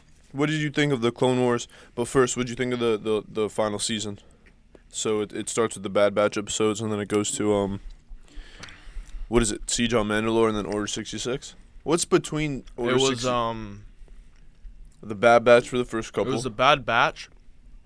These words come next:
Speaker 2: and then it focused on Ahsoka and those two, like, sisters
Speaker 1: Oh, right.
Speaker 2: in Coruscant.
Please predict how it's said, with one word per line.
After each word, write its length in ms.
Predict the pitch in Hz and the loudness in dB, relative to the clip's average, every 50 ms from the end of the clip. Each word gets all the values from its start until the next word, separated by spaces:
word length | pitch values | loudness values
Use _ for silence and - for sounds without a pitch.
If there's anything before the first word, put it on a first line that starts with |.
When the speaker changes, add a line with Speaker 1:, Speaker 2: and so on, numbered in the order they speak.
| - - - - - - | -20 -20 -20 -18 -10 -6
Speaker 2:
and 120 | 135 135 135 | -4 -4 -2
then 120 | 135 135 | -2 -4
it 80 | 113 - | -4 -6
focused 540 | - - 143 151 151 - 156 131 - - 107 | -4 -2 -2 -2 -2 -2 -6 -6 -4 -6 -4
on 680 | 90 113 117 110 107 107 104 104 104 101 98 95 95 - - - - - - - _ - - - - | -2 -2 -2 -2 -2 -4 -4 -6 -8 -10 -12 -14 -16 -20 -20 -20 -20 -20 -20 -20 _ -20 -20 -18 -14
Ahsoka 760 | - 113 - - - 123 120 123 120 - 117 104 98 101 101 101 - - - | -8 -6 -6 -4 -2 -2 -2 -2 -2 -4 -6 -4 -4 -4 -6 -8 -14 -20 -14
and 200 | - 113 117 113 | -12 -10 -8 -8
those 200 | 107 104 - - - | -8 -10 -10 -12 -14
two, 200 | - - 123 110 110 | -14 -14 -10 -8 -6
like, 200 | 107 98 92 - | -6 -8 -8 -10
sisters 680 | - - - 107 - - - 76 73 - - - - - _ | -12 -12 -10 -12 -12 -12 -14 -14 -16 -18 -18 -20 -20 -6 _
Speaker 1:
Oh, 280 | 120 131 131 123 120 117 | 4 8 10 10 10 10
right. 300 | 113 107 104 95 - - - - - - - - - - - | 10 8 6 6 4 -2 -10 -20 -20 -20 -20 -20 -20 -20 -16
Speaker 2:
in 140 | 104 98 95 | -16 -16 -16
Coruscant. 680 | - - 110 107 104 98 - - 87 76 - - | -14 -10 -6 -6 -6 -6 -8 -12 -14 -14 -14 -12